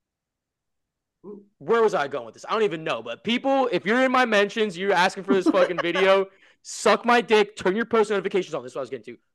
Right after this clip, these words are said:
Speaker 1: Post notifications,
Speaker 2: Yeah,
Speaker 1: like,
Speaker 2: turn those
Speaker 1: subscribe,
Speaker 2: on.
Speaker 1: follow, L R P. It'll always be on the L R P story, no matter what. If you don't follow Conrad's Corner, which you should at this point, but if you don't, it's on L R P story every Saturday morning before kickoff at noon. So if you don't see it,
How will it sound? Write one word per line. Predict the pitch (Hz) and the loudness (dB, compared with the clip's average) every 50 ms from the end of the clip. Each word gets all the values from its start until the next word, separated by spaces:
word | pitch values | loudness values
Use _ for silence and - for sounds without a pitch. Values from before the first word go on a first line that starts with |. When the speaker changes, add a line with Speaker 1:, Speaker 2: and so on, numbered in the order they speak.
| _ _ | _ _
Speaker 1:
Post | - - 160 160 208 | -4 -4 -2 2 2
notifications, | 214 214 208 233 214 - 220 196 196 185 - 202 185 175 - _ | 2 2 2 -2 -4 0 0 0 0 0 -4 -8 -10 -10 -12 _
Speaker 2:
Yeah, | 180 196 226 226 233 | -8 -4 -2 0 0
Speaker 1:
like, | 156 165 180 190 | 2 0 0 0
Speaker 2:
turn | 208 | -2
those | 220 220 214 190 | -2 -2 -2 0
Speaker 1:
subscribe, | 202 202 175 175 175 180 147 | 2 2 4 4 4 2 0
Speaker 2:
on. | - | -4
Speaker 1:
follow, | - - 202 185 185 185 180 185 185 175 180 - | -2 2 4 6 6 6 4 4 4 2 2 2
L | 151 185 220 240 | 2 4 4 6
R | 254 254 247 - | 6 4 4 2
P. | - - 226 220 220 196 | 0 -4 -4 -2 0 0
It'll | 165 160 165 170 | 0 0 -2 -4
always | - 180 208 240 254 - | -2 -2 -2 -2 -2 -2
be | 240 | -4
on | 226 214 | -4 -2
the | 214 | 0
L | 196 196 | 0 2
R | 202 202 | 2 2
P | 202 208 185 | 0 -2 -8
story, | - - 196 185 175 151 - _ _ _ - | -4 -2 0 0 0 -2 -6 _ _ _ -12
no | - 156 | -6 -2
matter | 175 196 214 208 | 0 2 2 4
what. | 202 170 135 - | 4 2 2 0
If | |
you | 143 147 | 0 0
don't | 180 226 247 | 0 0 2
follow | - 254 262 240 | 4 4 4 4
Conrad's | - 214 202 202 220 214 - | 4 4 4 4 2 0 2
Corner, | - 208 196 196 196 | 2 2 4 4 2
which | 165 135 139 135 - | 0 -2 -6 -6 -6
you | 208 | -10
should | 214 - - 214 185 | -8 -2 0 0 0
at | 165 | 0
this | 160 147 - | -2 -8 -8
point, | - - 147 143 139 - _ _ _ _ | -6 -4 -4 -4 -4 -6 _ _ _ _
but | - 127 | -14 -14
if | 127 - | -10 -6
you | 185 196 | -6 -4
don't, | 160 160 185 185 180 151 | 2 2 2 4 4 0
it's | - | 0
on | 170 160 160 | -2 -4 -2
L | - 156 175 190 | 0 2 2 2
R | 190 | 2
P | 190 214 202 | 0 -4 -8
story | 180 - - 190 175 175 170 170 - _ - | -8 -6 0 2 2 2 2 0 -2 _ -2
every | 156 156 170 156 196 202 | 0 0 0 0 -2 -6
Saturday | 190 - 202 175 170 175 175 170 170 | -4 0 2 2 4 4 2 0 0
morning | 160 160 165 165 160 151 - _ _ _ _ - | 0 2 0 2 0 -2 -8 _ _ _ _ -10
before | 147 - - 175 185 196 | -10 -6 0 2 2 2
kickoff | 196 - 190 180 180 170 170 165 - - - | 2 0 -2 2 4 4 2 2 0 -2 -2
at | 165 165 165 156 | 0 0 0 0
noon. | 151 151 147 143 127 | -4 -6 -8 -6 -4
So | - 143 | -2 -2
if | 120 - | -2 -2
you | 127 147 | -2 -2
don't | 170 196 202 | -2 -2 -4
see | - - 220 214 | -6 -6 -2 0
it, | 202 202 | 0 0